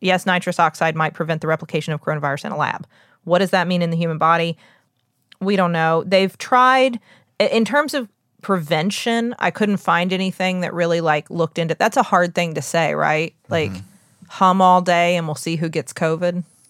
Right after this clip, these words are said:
Speaker 1: I mean, that's a wild study to do. Um, so I don't have any evidence that, like,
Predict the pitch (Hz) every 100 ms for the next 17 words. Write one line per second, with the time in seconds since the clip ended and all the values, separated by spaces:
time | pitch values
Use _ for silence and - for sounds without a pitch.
0 | _ - - 370 - - 523 - - -
1 | - 214 185 190 196 226 190 175 175 170
2 | - 170 160 160 160 262 170 160 160 -
3 | - _ - 175 170 143 196 190 254 247
4 | 220 196 185 185 180 180 - 175 156 165
5 | 160 -